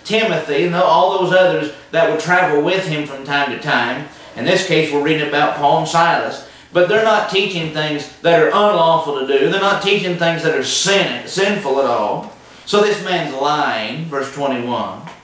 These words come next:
"The multitude rose up together, and the magistrate rent off their clothes, commanded them to beat them." And he says, "When they laid many stripes on them, they cast them into the, into the prison, charging the jailer to keep them safely,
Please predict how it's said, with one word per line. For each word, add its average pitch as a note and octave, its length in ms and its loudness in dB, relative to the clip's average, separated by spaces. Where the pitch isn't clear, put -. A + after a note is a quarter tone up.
"The F3 140 2
multitude F#3+ 540 4
rose F3 260 6
up F3+ 220 2
together, D#3 500 2
and C#3 160 0
the C3+ 60 -6
magistrate F#3 580 0
rent F3 160 0
off F3+ 240 4
their D3+ 120 -4
clothes, F3 380 0
commanded F3 520 -2
them F3 180 0
to - 180 -2
beat A3 300 0
them." - 240 -8
And F3 180 2
he F3 60 0
says, F#3 260 0
"When F3+ 160 2
they F3+ 160 4
laid E3 340 0
many B3+ 260 2
stripes D3 480 0
on C#3+ 260 0
them, D3 240 -4
they D3+ 180 0
cast F3+ 320 2
them E3 80 -4
into E3+ 260 0
the, C#3+ 380 -2
into C#3+ 140 -4
the C3 120 -4
prison, G#3+ 800 -2
charging F3+ 400 2
the D3 100 -4
jailer F3+ 400 2
to D#3+ 60 -4
keep G3 260 -6
them G3 160 -6
safely, - 560 0